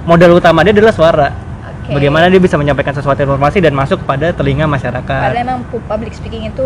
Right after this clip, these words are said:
Speaker 2: mahal banget sih.
Speaker 1: Hmm.
Speaker 2: Kalau lu ikut kursus di luar
Speaker 1: Iya,
Speaker 2: sana
Speaker 1: mahal
Speaker 2: mahal.
Speaker 1: banget, mahal banget.
Speaker 2: Tapi di kampus gue tuh gratis.
Speaker 1: Nah, itu dia,
Speaker 2: Nggak
Speaker 1: makanya kan
Speaker 2: dibayar
Speaker 1: broadcast.
Speaker 2: S K S.
Speaker 1: Iya, bener. Oh iya, iya,
Speaker 2: <laughs>
Speaker 1: iya.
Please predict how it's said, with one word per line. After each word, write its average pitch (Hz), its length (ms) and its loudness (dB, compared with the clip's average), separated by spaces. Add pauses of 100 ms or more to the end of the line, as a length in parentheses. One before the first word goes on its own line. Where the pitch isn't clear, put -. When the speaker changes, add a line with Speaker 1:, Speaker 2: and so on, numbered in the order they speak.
(100)
Speaker 2:
mahal 220 320 -8
banget 208 320 -10
sih. - 160 -14
Speaker 1:
Hmm. 143 320 -4
Speaker 2:
Kalau 214 240 0
lu 214 80 -6
ikut 214 320 -8 (100)
kursus - 320 -12
di - 140 -12
luar 202 100 -4
Speaker 1:
Iya, 202 160 2
Speaker 2:
sana 214 60 0
Speaker 1:
mahal 175 180 4
Speaker 2:
mahal. 165 140 -2
Speaker 1:
banget, 175 200 -4 (200)
mahal 135 240 -8
banget. 135 160 -8
Speaker 2:
Tapi 226 140 -6
di 302 100 -6
kampus 254 260 -10
gue 277 140 -10
tuh 294 100 -10
gratis. 208 520 -8 (100)
Speaker 1:
Nah, 143 100 -6
itu 143 140 -2
dia, 151 220 2
Speaker 2:
Nggak 131 100 -2
Speaker 1:
makanya 147 160 4
kan 180 80 2
Speaker 2:
dibayar 180 160 2
Speaker 1:
broadcast. 147 320 0
Speaker 2:
S - 80 -10
K - 160 -14
S. - 100 -14
Speaker 1:
Iya, 180 220 4
bener. 156 240 6
Oh 180 80 6
iya, 160 160 4
iya, 143 160 0
Speaker 2:
<laughs> 135 80 -2
Speaker 1:
iya. 131 40 -4